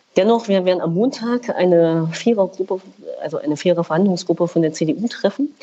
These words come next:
die sich bei uns gemeldet hat, weil die C-D-U-Fraktion jetzt mit uns verhandeln will. Ich würde sagen, der Lackmustest dafür ist die Wahl von Ramelow mit den Stimmen der C D U. Das müssen nicht alle sein, aber es muss deutlich sein,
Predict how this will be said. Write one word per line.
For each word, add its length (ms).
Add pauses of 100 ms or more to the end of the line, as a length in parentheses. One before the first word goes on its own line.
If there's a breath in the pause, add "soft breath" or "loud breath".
(400 loud breath)
die 100
sich 200
bei 100
uns 320
gemeldet 420
hat, 180
weil 100
die 120
C-D-U-Fraktion 680
jetzt 180
mit 120
uns 160
verhandeln 440
will. 160 (680 soft breath)
Ich 140
würde 180
sagen, 260
der 100
Lackmustest 640
dafür 300
ist 320
die 140
Wahl 180
von 160
Ramelow 640
mit 240
den 160
Stimmen 280
der 140
C 160
D 80
U. 100 (440)
Das 160
müssen 240
nicht 240
alle 240
sein, 420
aber 180
es 80
muss 160
deutlich 360
sein, 400